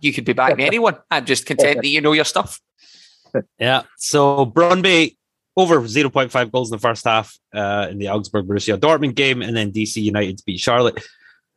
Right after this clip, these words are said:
Speaker 3: Uh, I've priced that up two point one three one on Bet three six five just now. So over two to one for the banker treble is pretty damn good. Uh, there's no price yet at William Hill because they don't have the M L S card up yet.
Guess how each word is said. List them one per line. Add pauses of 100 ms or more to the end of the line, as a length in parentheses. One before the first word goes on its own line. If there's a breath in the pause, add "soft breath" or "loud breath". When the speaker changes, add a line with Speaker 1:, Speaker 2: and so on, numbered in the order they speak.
(240)
Speaker 3:
Uh,
I've
priced
that
up (240)
two
point
one
three
one (540)
on
Bet
three
six
five
just
now.
So
over
two
to
one
for
the
banker
treble
is
pretty
damn
good. (340 soft breath)
Uh,
there's
no
price
yet
at
William
Hill
because
they
don't
have (100)
the (160)
M
L
S
card
up
yet.